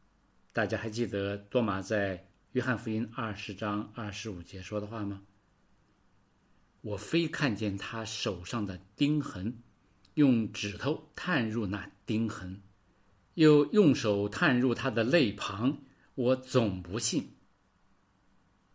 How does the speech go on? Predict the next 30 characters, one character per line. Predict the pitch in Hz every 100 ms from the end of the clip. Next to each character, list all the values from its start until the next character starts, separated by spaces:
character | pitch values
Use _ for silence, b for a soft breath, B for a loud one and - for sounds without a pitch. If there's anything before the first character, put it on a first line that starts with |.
| _ _
在 | - 156
二 | 170 156
十 | 127
章 | 135 135
二 | 131
十 | 117
九 | 101 87
节， | - 90 - _ _ _ _ _ _
主 | -
耶 | 151
稣 | 160 170 165
并 | 180 156
没 | 107
有 | 107 98
责 | - 92
备 | 92 92
他， | - 151 - _ _ _
而 | -
是 | 107
明 | 117 120
确 | 139 131
地 | 104
告 | 113
诉 | 101
他 | - 95 - _ _ _ _ _ _ _ -
：“来， | 110 113 131 -
你 | 131
看 | - 147
看 | 113
吧。” | 107 98